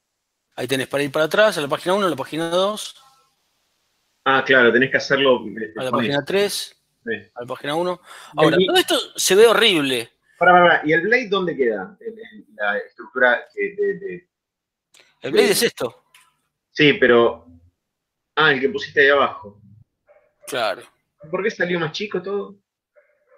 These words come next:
Speaker 1: No, ¿por qué se ve feo? Porque no tiene estilo.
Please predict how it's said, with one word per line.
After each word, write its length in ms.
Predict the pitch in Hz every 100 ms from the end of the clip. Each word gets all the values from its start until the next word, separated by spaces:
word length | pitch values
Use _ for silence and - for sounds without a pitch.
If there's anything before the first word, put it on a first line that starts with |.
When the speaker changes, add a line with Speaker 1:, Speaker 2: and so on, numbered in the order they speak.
| _ _ _ _ _ _ -
Speaker 1:
No, 240 | 156 113
¿por 120 | 175
qué 100 | 262
se 140 | 320 233
ve 120 | 196
feo? 340 | - 277 269
Porque 180 | 151 156
no 100 | 185
tiene 160 | 190 190
estilo. 580 | - - 196 147 131